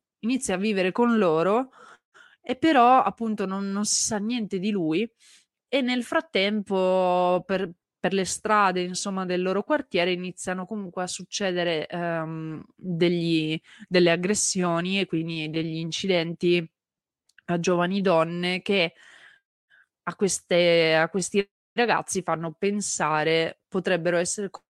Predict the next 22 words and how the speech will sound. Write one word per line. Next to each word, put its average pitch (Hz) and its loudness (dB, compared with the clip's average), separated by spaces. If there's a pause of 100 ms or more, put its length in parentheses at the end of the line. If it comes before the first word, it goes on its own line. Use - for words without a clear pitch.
collegati 175 0
a 170 -2
questo - -6
nuovo 175 -4
inquilino. 170 -4 (680)
Tuttavia, 214 2 (3000)
l-, 220 -2
l'inquietudine 214 0 (340)
che 190 2 (240)
viene 196 2
promessa 196 0
da 180 4
questa, 180 2
da 185 -2
questa, 180 0 (600)
eh, 170 -2
da 180 -2
questo 214 -4
riassunto, 202 -2
da 170 0
questa 196 -8
sinossi 160 -8